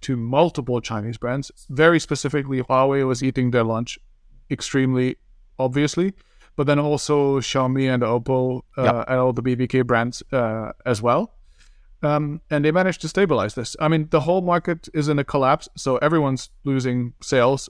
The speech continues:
Speaker 1: uh, except maybe a little bit Apple. Uh, but, uh, so e-,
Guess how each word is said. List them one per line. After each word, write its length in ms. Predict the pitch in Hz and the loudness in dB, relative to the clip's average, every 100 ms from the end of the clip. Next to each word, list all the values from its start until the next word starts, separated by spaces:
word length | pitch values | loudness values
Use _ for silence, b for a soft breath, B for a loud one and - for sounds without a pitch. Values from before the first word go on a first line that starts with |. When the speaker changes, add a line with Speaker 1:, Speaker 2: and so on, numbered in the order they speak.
| - | -2
Speaker 1:
uh, 200 | 127 113 | 0 0
except 380 | 117 139 127 - | -2 -4 -6 -4
maybe 320 | 123 131 135 | -2 0 0
a 40 | |
little 180 | 127 127 | -2 0
bit 100 | 131 | 0
Apple. 320 | 135 135 165 b b b b | 0 0 -4 b b b b
Uh, 120 | 135 | 2
but, 240 | 135 131 _ - | 2 0 _ -2
uh, 240 | 143 135 127 - - - _ - - | 2 2 0 -4 -20 -20 _ -20 -8
so 120 | 147 | -6
e-, 40 | 151 | -6